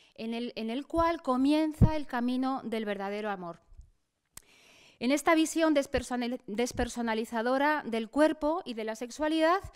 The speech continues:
terminamos por identificar la sexualidad con la genitalidad. Este es uno de los más grandes reductivismos que esconde la,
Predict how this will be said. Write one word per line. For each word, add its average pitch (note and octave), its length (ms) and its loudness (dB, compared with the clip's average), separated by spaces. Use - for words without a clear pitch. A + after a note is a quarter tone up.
terminamos D#4+ 720 2
por C4 160 0
identificar D4+ 800 0
la C4 140 -4
sexualidad D4+ 680 -2
con B3 240 -4
la A3 100 -2
genitalidad. G3+ 760 -8
Este B3 300 -4
es C#4+ 140 -4
uno C#4 160 2
de C4+ 80 2
los A#3 340 -2
más C4+ 240 2
grandes C#4+ 600 0
reductivismos C4+ 880 -2
que A#3+ 100 -4
esconde B3 680 0
la, G3+ 460 -4